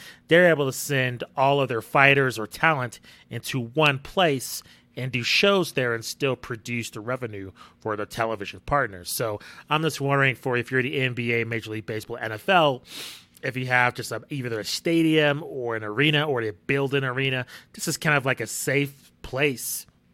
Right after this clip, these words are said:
just in case it's, like, your bubble situation, like, an emergency. So maybe in normal years, you know, you do a summer league and it's just,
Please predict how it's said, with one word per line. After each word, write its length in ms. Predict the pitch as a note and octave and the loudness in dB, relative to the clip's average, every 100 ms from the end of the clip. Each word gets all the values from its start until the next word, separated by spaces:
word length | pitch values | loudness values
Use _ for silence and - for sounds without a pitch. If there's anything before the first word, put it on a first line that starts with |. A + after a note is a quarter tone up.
| _ _ _ _ _ - - _ | _ _ _ _ _ -20 -20 _
just 160 | E3 E3 | 0 0
in 80 | C#3+ | -2
case 380 | D3+ C#3 C3+ - | -2 -2 -4 -8
it's, 240 | F3 C#3 - | -8 -6 -6
like, 240 | C3 B2+ | -6 -6
your 140 | B2+ A#2 | -8 -6
bubble 360 | - A#2+ C3+ | -6 -4 -4
situation, 640 | - - G#2+ A#2 C3 - | -4 -8 -8 -4 -4 -4
like, 140 | G#2 G#2+ | -8 -10
an 80 | G2+ | -8
emergency. 640 | A2 A#2 G2+ - F#2 E2+ - - - | -6 -8 -8 -14 -16 -20 -20 -20 -14
So 160 | - C3 | -6 0
maybe 260 | C3 C3 | 2 2
in 80 | B2 | 0
normal 340 | B2 B2+ B2+ B2 | -2 -4 -4 -4
years, 680 | A#2+ B2 A#2+ A#2 - - - - _ - | -2 -2 -2 -4 -8 -10 -14 -20 _ -2
you 160 | C3+ | 0
know, 260 | A#2 G2+ F#2+ - | 0 -4 -8 -10
you 120 | A2+ | -8
do 220 | A2+ A#2+ | -4 -2
a 20 | A2 | -4
summer 400 | - D3 B2+ A#2+ | -4 -2 -2 -4
league 460 | A#2 A2+ A2+ A2+ - - | -4 -4 -6 -8 -8 -2
and 200 | A#2+ A2 | 0 -2
it's 120 | G2+ | -6
just, 540 | A#2+ A2 - - - | -8 -8 -8 -10 -12